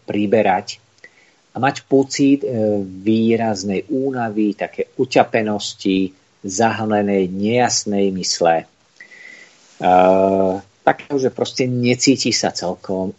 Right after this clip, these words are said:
OK, ako, e, by sa mal cítiť, hej. Takže toto je jeden z prvých príznakov, vlastne, ktorý s tým je spojený. Zároveň veľmi časté príznaky s tým spojené sú to, že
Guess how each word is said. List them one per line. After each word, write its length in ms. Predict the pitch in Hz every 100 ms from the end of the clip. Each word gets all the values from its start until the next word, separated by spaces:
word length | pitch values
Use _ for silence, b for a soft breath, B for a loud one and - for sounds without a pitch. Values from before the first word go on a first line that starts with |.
| -
OK, 320 | 92 85 - 73 71 90 127 - -
ako, 480 | 90 - _ - 104
e, 400 | 110 - 98 90
by 80 | 82
sa 160 | - 87
mal 120 | 82
cítiť, 380 | - - - - - -
hej. 120 | 90 135
Takže 280 | - 78 -
toto 280 | 117 - 135
je 160 | 113
jeden 160 | 110 98
z 280 | - - - -
prvých 360 | 107 120 120 -
príznakov, 760 | 78 78 78 78 - 76 113
vlastne, 480 | 117 62 - 78 78 _ _ _ _ _ _ _ - - _
ktorý 200 | 90 85 78
s 80 |
tým 160 | - 85
je 60 | 73
spojený. 540 | - - 76 76 80 110 127 b b b b b -
Zároveň 920 | 110 - 110 135 202 180 92 87 -
veľmi 460 | 95 87 110 165 208
časté 520 | 202 78 - - 73 -
príznaky 560 | - 76 - 76 92
s 120 | 85
tým 140 | - 78
spojené 440 | - - 80 82 85
sú 240 | - - -
to, 280 | - 85
že 320 | 90 87 82